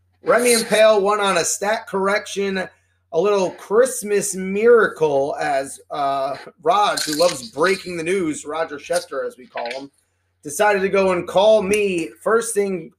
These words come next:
uh, Christmas morning many years ago to announce that there was a stat correction change and that Remy and Paul were actually the champions and Joey did not win his second championship when he thought he did. So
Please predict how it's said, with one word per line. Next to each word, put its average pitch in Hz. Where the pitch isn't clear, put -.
uh, 147
Christmas 165
morning 175
many 160
years 160
ago 156
to 151
announce 180
that 170
there 156
was 160
a 147
stat 202
correction 165
change 220
and 165
that 180
Remy 185
and 175
Paul 180
were 180
actually 196
the 180
champions 175
and 143
Joey 156
did 135
not 170
win 156
his 147
second 131
championship 131
when 151
he 131
thought 131
he 117
did. 139
So 165